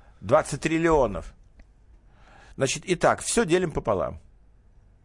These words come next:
Половина мужа, половина жены. Вот половина жены кладем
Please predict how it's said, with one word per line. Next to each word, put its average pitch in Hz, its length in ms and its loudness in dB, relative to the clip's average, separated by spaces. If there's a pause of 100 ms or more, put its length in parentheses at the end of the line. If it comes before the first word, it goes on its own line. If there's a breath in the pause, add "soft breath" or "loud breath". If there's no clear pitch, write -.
(240)
Половина 135 580 2
мужа, 175 460 0
половина 135 540 0
жены. 101 380 -4 (880 loud breath)
Вот 196 220 2
половина 196 460 2
жены 185 380 -2
кладем 156 580 0